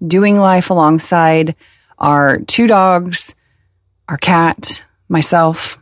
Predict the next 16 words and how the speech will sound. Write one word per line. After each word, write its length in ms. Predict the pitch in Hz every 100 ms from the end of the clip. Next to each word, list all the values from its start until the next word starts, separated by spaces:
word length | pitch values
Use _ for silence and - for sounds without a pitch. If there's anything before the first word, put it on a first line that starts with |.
| -
my 200 | 160 160
husband. 600 | 160 156 165 151 151 - _ _ _ _ -
And 680 | 175 170 165 160 156 160 - - _ _ _ _ _ -
I've 120 | - 175
been 180 | 220
going 280 | 220 196 214
through 200 | 208 196
the 80 | 185
motions 760 | 160 143 156 - 180 170 165 -
of 180 | 160 156
trying 500 | - - 165 233 269
to 120 | 262
navigate 840 | 202 156 151 151 139 139 - - - _ _ _ _ _
work 540 | 160 156 220 226 - - _ _ _ _ _ 165
and 360 | 160 143 147
life 640 | - 156 175 196 185 -